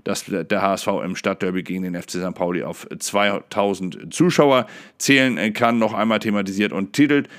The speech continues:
über der, äh, Geschichte über dem, äh, Trainer Tim Walter. Walter verspricht Vollgas-Start, während das Hamburger Abendblatt mit einem sehr langen Marcel Jansen-Interview heute aufwartet. Titel hier, das kann nicht mehr lange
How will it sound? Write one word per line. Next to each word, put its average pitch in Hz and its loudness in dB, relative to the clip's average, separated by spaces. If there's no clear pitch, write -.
über 127 4
der, 107 4
äh, 87 -4
Geschichte 104 0
über 87 0
dem, 90 -6
äh, 87 -10
Trainer 101 -2
Tim 90 -6
Walter. 90 -6
Walter 113 2
verspricht - -4
Vollgas-Start, 104 -2
während 101 2
das 101 -2
Hamburger 101 -2
Abendblatt 95 -2
mit 95 -4
einem 95 -4
sehr 95 2
langen 117 2
Marcel 117 2
Jansen-Interview 120 2
heute 107 2
aufwartet. 95 0
Titel 139 4
hier, 165 6
das 98 -4
kann 123 2
nicht 113 0
mehr 113 4
lange 107 2